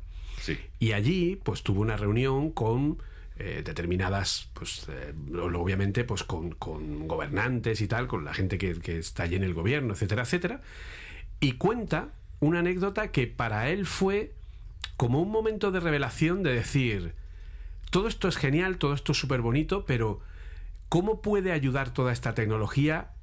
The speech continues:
Speaker 2: al mundo en general, más allá de lo guay o lo chulo que puede ser el tema. Y entonces cuenta la anécdota, que la recordarás, que en India habían unido a G P T tres, usado a través de la api,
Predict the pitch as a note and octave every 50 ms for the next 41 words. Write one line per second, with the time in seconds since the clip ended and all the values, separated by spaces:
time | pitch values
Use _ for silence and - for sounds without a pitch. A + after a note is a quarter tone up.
0 | - - B2 A#2+ A#2 A#2+ A2+ A#2 B2 C#3+ D#3+ E3+ E3 D#3+ D3+ C#3+ C3 B2 A#2 A#2
1 | - B2+ A2+ G#2+ G#2 A2+ B2+ C3 C3 - - - D3 B2+ C#3+ F3 G3+ G#3 - -
2 | G3 F3+ F3+ F3+ F3+ E3 D#3 D3 C3+ A#2+ A#2 A#2 B2 D3 D#3+ E3 E3 D#3 C#3+ C3+
3 | B2 A2 G#2+ - - D#3 D3+ D3 C3+ A#2+ B2 G#2+ A#2 C3 B2+ A#2+ A2 - - A#2+
4 | A2 G#2 G2 F#2 - - F2 D#2+ D2+ - - - - - - - - - - -
5 | - A#2 A#2+ F#3 F3 - - - E3+ G3 G#3 G3+ A3 G#3+ G#3+ G3+ G3 G3 G#3 G#3+
6 | G3 F3+ F#3+ F3+ F3+ G#3+ E4+ - - - - - - - - - - - - -
7 | - - - - - - - - A2+ G2+ F#2+ F#2 F#2 F#2+ F#2 F#2+ G2 A#2+ C#3 D#3+
8 | E3 - - - - C3+ C3+ D3+ E3+ F3 - - - - - - - - - -
9 | - - - - - D3 B2+ B2 A#2 A2 A2+ G#2+ G#2+ - - - - F3 G#3+ A3
10 | G#3+ F3 E3+ E3+ G3+ - - - - A#2 A#2 B2 D3 F#3+ G3 F#3+ E3+ D3+ D3+ F3+
11 | F#3+ D3+ A2+ F2+ D#2+ D#2 - - - - - - - - - - - - - A2
12 | G2+ - - F#3+ F#3+ A3+ G#3 G#3 F#3 - G3 G3+ D#3+ A2+ - - - - - -
13 | - - - - - A2 - - D3 D3 D#3+ D#3+ E3+ D#3 D3+ D3+ C#3 C#3+ C3+ B2
14 | A#2+ C3 D#3 D#3+ - A2 F2 - -